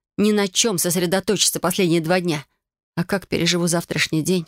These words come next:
в том числе свадьбу Его Величества, вообще не знаю. Думаю, попрошу магистра Ксенорса привязать меня веревками, чтобы я действительно не воплотила в жизнь угрозу, высказанную Риону,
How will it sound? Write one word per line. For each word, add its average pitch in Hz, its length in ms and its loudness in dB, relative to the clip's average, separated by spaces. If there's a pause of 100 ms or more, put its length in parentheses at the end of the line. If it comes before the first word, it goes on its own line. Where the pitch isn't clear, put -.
в - 40 -20
том - 160 -2
числе - 220 0
свадьбу 156 380 0
Его 156 160 2
Величества, 156 540 0 (300)
вообще 170 440 0
не 185 120 2
знаю. 160 400 -2 (640)
Думаю, 185 340 2
попрошу 165 460 0
магистра 156 460 0
Ксенорса 151 600 0 (300)
привязать 175 500 2
меня 170 200 2
веревками, 147 560 -2 (220)
чтобы 160 260 0
я 165 100 4
действительно 170 580 2
не 160 120 2
воплотила 147 560 0
в 131 60 -4
жизнь 143 260 2
угрозу, 147 460 0 (260)
высказанную 151 580 2
Риону, 143 400 0